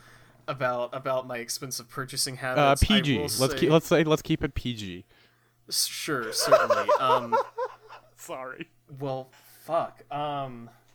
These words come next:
Speaker 2: You have a lot of Garfield stuff, don't you?
Speaker 1: I do. There, that's it. Okay, I'll roll it back. Yeah, okay, in terms of P G stuff, the funniest thing I've ever bought is absolutely a, a mint condition, new in box, uh, Garfield phone off of eBay. Um,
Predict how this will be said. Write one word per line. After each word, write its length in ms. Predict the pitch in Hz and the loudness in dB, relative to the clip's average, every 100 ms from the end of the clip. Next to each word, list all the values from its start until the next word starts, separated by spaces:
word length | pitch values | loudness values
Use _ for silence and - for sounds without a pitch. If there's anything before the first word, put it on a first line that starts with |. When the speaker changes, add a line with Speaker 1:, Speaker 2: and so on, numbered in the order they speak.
| _ _ _ _ - | _ _ _ _ -12
Speaker 2:
You 180 | 180 294 | -2 2
have 220 | 311 330 | 6 6
a 60 | 359 | 4
lot 440 | 294 196 175 170 | 2 2 4 4
of 140 | 165 139 | 2 -2
Garfield 640 | 135 135 - 123 95 92 | -2 -2 -6 -10 -12 -14
stuff, 380 | - 98 71 - | -14 -14 -14 -10
don't 240 | 120 117 | -10 -6
you? 380 | 147 156 156 151 - | -6 -4 -6 -8 0
Speaker 1:
I 100 | 226 | 0
do. 340 | 156 208 175 - - | 0 0 -2 -4 0
There, 200 | 180 190 | 2 2
that's 380 | 156 165 156 - | 2 2 2 0
it. 200 | 113 - - - - _ _ - - | -4 -10 -20 -20 -20 _ _ -14 -8
Okay, 260 | 143 123 | -6 -4
I'll 160 | 113 131 | -4 -4
roll 160 | 135 127 | -4 -6
it 60 | |
back. 300 | 117 101 - - - - - | -6 -12 -14 -20 -20 -20 0
Yeah, 300 | 190 185 160 | 8 8 8
okay, 240 | 160 170 | 2 -2
in 160 | 151 160 | -4 -4
terms 280 | 233 254 226 | -4 -4 -4
of 80 | |
P 120 | 165 165 | -6 -6
G 120 | 151 | -2
stuff, 240 | - - - | 0 0 -2
the 80 | - | -2
funniest 420 | 175 165 160 - | 0 0 0 -2
thing 140 | 160 | -2
I've 100 | 131 | -4
ever 180 | 127 123 | -4 -6
bought 320 | 117 123 123 | 0 0 0
is 160 | 127 - | -2 -4
absolutely 720 | 131 139 139 - 131 131 127 123 | 0 0 0 -4 -4 -6 -8 -6
a, 220 | 120 120 120 120 | -4 -4 -4 -6
a 20 | |
mint 360 | 123 135 139 - | -6 -8 -8 -10
condition, 720 | 139 127 156 - 127 117 117 - - - | -10 -6 -4 -4 -6 -8 -12 -18 -20 -10
new 340 | 139 139 139 | -4 0 0
in 260 | 135 127 120 | -2 -6 -8
box, 500 | 117 117 113 - - | -2 0 0 0 -2
uh, 120 | 139 117 | 0 -2
Garfield 580 | - 113 113 117 101 - | -2 -4 -4 -8 -12 -10
phone 420 | 117 104 101 104 | -10 -8 -10 -12
off 260 | 110 101 | -10 -10
of 100 | 110 80 | -12 -16
eBay. 560 | 107 104 98 98 98 | -14 -12 -12 -12 -8
Um, 320 | 117 110 104 | -6 -6 -8